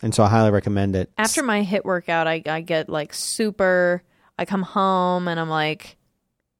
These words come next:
Speaker 2: "I gotta clean the whole house." Like, it just, it,
Speaker 1: <laughs>
Speaker 2: it gives me a lot of
Speaker 1: Energizes
Speaker 2: energy.
Speaker 1: you.
Speaker 2: Yeah.
Speaker 1: Well, you know what else is gonna energize you, Hattie?
Speaker 2: What?
Speaker 1: Linode dot com.
Speaker 2: Oh my gosh.
Speaker 1: I love Linode.
Speaker 2: Me too.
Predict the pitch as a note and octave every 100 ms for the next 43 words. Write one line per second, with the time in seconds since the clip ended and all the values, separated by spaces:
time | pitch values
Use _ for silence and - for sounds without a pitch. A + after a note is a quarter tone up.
0 | _ - G3 F#3 F3 - A#3 G#3 G3 F#3+
1 | G3 F#3+ F3 F#3 F3+ F3+ C#3+ D#3 A2 B2+
2 | - C#3+ - - - G3+ F#3+ F#3 C#3 F3+
3 | G3+ C3+ G#2+ G2+ G2 F#2+ F#2 E3 D#3+ E3+
4 | - - A#3 A3 _ _ _ _ _ _
5 | _ G#2+ A#2+ A2+ C3 C3+ C3+ D3 D3+ D3
6 | D3+ D3+ D#3+ E3 D3+ D3 D#3 D#3+ - A#3+
7 | F3 - - - B2 C#3 E3 F3+ E3+ C#3+
8 | G2+ A#2 G#2 - A#2 F#2 D#2+ B3+ A3+ G#3+
9 | G3 D3 F#3+ B3+ C4+ C#4+ G3 A#3 B2 D3
10 | G2 F#2+ G#2 D2 D#2+ G#3+ B3 - F3+ G#3+
11 | G3